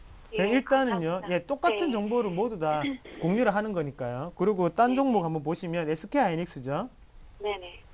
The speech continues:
Speaker 1: 어, 에스케이 하이닉스를 보시면 지금 일단은 요거 같은 경우에는 악재가 이미 선반영이 됐다고 말씀을 드리겠습니다. 그래서 영업이익 측면이나요, 요런 부분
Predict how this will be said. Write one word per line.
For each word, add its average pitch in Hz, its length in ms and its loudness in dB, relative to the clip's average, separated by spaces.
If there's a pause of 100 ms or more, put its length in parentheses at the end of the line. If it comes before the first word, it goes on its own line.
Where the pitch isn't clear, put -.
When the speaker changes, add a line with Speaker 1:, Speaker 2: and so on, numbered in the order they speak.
(440)
Speaker 1:
어, 175 160 4
에스케이 196 320 2
하이닉스를 220 640 2
보시면 185 400 -2
지금 240 300 2
일단은 226 600 2
요거 180 200 2
같은 226 260 0
경우에는 247 340 2
악재가 226 520 2
이미 220 320 -2
선반영이 247 540 0
됐다고 214 320 0
말씀을 160 360 -2
드리겠습니다. 135 760 -4
그래서 160 300 0 (160)
영업이익 185 540 2
측면이나요, 160 720 -2
요런 190 240 0
부분 151 300 -2